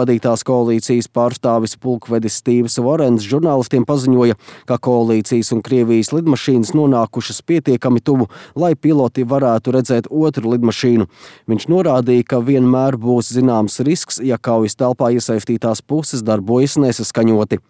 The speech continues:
Jāpiebilst, ka Sīrijas valsts platība aptuveni atbilst Baltijas valstu, Latvijas, Lietuvas un Igaunijas teritorijām kopā ņemtām. Bet Krievijas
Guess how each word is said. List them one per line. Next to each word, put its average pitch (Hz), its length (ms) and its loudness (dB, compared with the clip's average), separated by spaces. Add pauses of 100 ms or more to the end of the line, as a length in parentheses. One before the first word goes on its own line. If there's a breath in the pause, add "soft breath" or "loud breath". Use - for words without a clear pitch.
(600 loud breath)
Jāpiebilst, 131 640 0
ka 127 80 -2
Sīrijas 131 640 0
valsts 123 320 -2
platība 139 560 0
aptuveni 127 560 0
atbilst 120 560 0
Baltijas 135 640 0
valstu, 117 400 -4 (160)
Latvijas, 117 480 -2
Lietuvas 117 400 -2
un 165 80 2
Igaunijas 123 480 2
teritorijām 123 720 0
kopā 113 400 0
ņemtām. 110 540 0 (880 loud breath)
Bet 175 240 -2
Krievijas 175 320 2